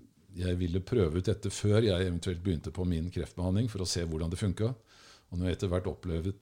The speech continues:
at det funket så utrolig bra, så, så, eh, ja,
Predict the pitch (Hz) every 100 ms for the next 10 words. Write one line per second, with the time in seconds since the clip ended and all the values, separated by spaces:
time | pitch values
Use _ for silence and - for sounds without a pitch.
0 | - 90 - 90 107 82 92 - 85 90
1 | 85 85 87 90 123 156 110 - - -
2 | - - - 95 90 85 85 80 - -
3 | 82 82 80 78 76 69 64 - - -
4 | - _ _ _ 107 87